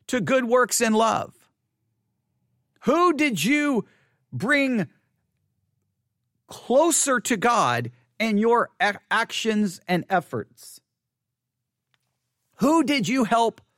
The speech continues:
spiritually in twenty twenty-one? Now, I'm not saying to look back so that you can beat yourself up and go, "I'm a failure, I'm a failure, I'm a failure." No, look back to go, "Well, I didn't do, I di-,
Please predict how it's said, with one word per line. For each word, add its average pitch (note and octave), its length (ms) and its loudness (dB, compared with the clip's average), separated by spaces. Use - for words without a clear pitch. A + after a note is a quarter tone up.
spiritually C#3 1160 0
in F3+ 100 -2
twenty G#3 300 0
twenty-one? D3+ 560 -2
Now, G#3 300 -2
I'm G3 180 0
not A3 280 2
saying A3+ 300 0
to F#3 80 2
look G#3+ 280 0
back G#3 260 0
so G3 120 -4
that F3+ 140 0
you F3+ 100 -4
can F3 120 -4
beat F3+ 160 -2
yourself F#3 460 -4
up F#3 200 -2
and E3+ 100 -6
go, D#3+ 220 0
"I'm F#3+ 160 2
a G#3+ 60 2
failure, F#3+ 400 2
I'm F3+ 120 0
a E3 60 -2
failure, E3+ 340 0
I'm D3+ 120 -6
a C#3 60 -4
failure." G3+ 500 0
No, G#3 140 0
look G3 360 0
back A3 260 0
to G3 100 2
go, D#3+ 260 2
"Well, B3+ 400 0
I B2 100 -4
didn't A#3 240 0
do, G#3+ 240 -2
I F3 120 0
di-, A3 80 -6